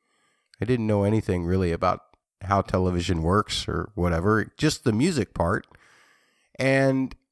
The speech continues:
uh, I did a pretty good job with the Giacchino score stuff.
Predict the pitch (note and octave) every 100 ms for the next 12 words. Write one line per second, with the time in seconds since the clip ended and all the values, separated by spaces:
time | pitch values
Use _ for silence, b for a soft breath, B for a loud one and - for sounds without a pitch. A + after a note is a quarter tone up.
0 | _ C#3+ D3+ D3+ D#3 D#3+ - - G#2+ D3+
1 | A3+ A#3 - E3 C#3+ C3 C3+ C3 B2+ A#2+
2 | A#2 A#2 A#2 - B2+ A2+ G2+ - C#3 B2
3 | G#2+ - F#2 F2+ -